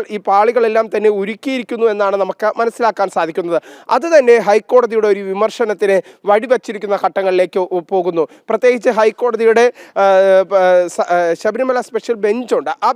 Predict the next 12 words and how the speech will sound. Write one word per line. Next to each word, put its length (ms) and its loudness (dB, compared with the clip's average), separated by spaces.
ബെഞ്ചിനെ 420 -8
പോലും 300 -2
അറിയിക്കാതെ 460 -4
ദേവസ്വം 380 2
ബോർഡിലെ 320 2
ഒരു 160 -2
വിഭാഗം 300 0
ഉദ്യോഗസ്ഥർ 600 -2
നടത്തിയ 360 0
ഈ 20 0
നീക്കത്തിനെതിരെ 680 0
വിമർശനവുമായി, 680 2